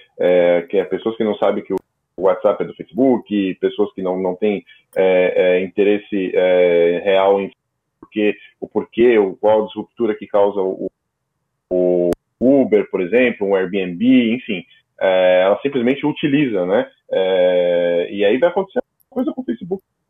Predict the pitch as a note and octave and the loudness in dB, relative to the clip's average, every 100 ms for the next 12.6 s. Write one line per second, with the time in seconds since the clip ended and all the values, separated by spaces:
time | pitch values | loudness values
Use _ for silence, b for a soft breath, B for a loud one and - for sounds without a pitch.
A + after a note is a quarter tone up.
0 | _ - G#2+ G#2+ G2+ A#2+ C#3+ C#3 A#2+ A#2+ | _ 0 0 0 -8 -4 -4 -4 -2 0
1 | A#2+ - D3 B2 C3 D3 B2+ B2 A#2+ C3+ | 0 -2 -6 0 0 0 0 2 2 2
2 | C3+ C3+ B2+ B2+ B2 A#2 A2+ G#2 A#2 C3+ | 0 -2 -4 -4 -10 -6 -2 0 2 2
3 | G#2+ G#2 A#2+ A2 A2 A2 G#2 G2+ A2 D3+ | 0 -2 -2 -4 -4 -6 -4 0 0 -2
4 | _ b b _ B2 B2+ C3+ C3 C3 B2+ | _ b b _ 0 2 4 4 4 4
5 | B2+ B2+ A#2+ B2+ B2+ C3 - D3+ D3 - | 4 4 4 4 4 0 0 -2 -4 -12
6 | D#3 D3+ C#3+ D#3 - - C#3+ C3+ C#3 D3 | -4 -2 0 -2 -6 0 4 4 2 -2
7 | C#3 C3+ C3 D#3+ - D#3+ D#3 D#3 - B2 | -4 0 2 0 -4 -4 -6 -6 0 2
8 | B2+ C3+ D3 - _ _ _ - G2+ G2+ | 2 0 -6 -8 _ _ _ 0 4 6
9 | G2+ G2+ G2 G2 F#2+ F2+ F2+ F2+ F2+ G#2+ | 6 6 4 4 2 2 2 -2 -4 -8
10 | A2 - _ _ _ _ _ - A3 F3 | -8 -12 _ _ _ _ _ -4 -2 0
11 | D3+ - D#3+ D#3+ _ - E3 E3 E3 D#3+ | -2 -6 -14 -14 _ -10 -6 -4 0 2
12 | D#3 F3 D3 B2 F2 F2+ | 2 0 2 0 -2 -8